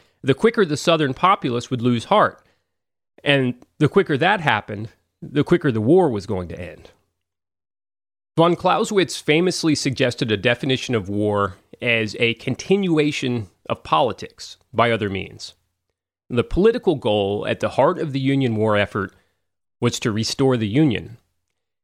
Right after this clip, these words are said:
That goal was deeply important to Sherman, and he was willing to use harsh methods to achieve it. And that meant total war, on a scale unimagined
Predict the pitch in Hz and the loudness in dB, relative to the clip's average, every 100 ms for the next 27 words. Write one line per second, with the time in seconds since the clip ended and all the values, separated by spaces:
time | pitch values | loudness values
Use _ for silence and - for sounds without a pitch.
0 | _ _ - 123 165 - 170 165 151 127 | _ _ -4 0 0 -2 -4 0 0 -2
1 | 104 - - _ 269 - 98 165 220 220 | -6 -10 -16 _ -18 -16 -4 -2 0 0
2 | 170 147 123 143 104 98 104 - 98 85 | 2 2 2 0 0 -8 -10 -6 -6 -6
3 | 110 - _ _ - 123 120 113 180 208 | -14 -20 _ _ -2 0 0 0 0 0
4 | - 165 147 135 127 123 113 - 123 147 | 2 4 4 2 2 0 -2 0 0 0
5 | - 139 - 104 - 110 98 - 202 - | -2 -4 -2 -8 -6 -8 -6 -2 -2 -4
6 | - _ _ _ _ _ _ _ _ _ | -12 _ _ _ _ _ _ _ _ _
7 | _ - 107 190 156 151 - - 151 120 | _ -6 0 2 2 0 0 -2 0 0
8 | 113 143 110 - _ _ _ _ _ - | 0 0 -2 -4 _ _ _ _ _ -2
9 | 135 127 - - 165 185 180 139 196 165 | 0 0 -4 -2 0 2 2 4 4 4
10 | 139 139 135 120 104 | 2 0 0 -4 -6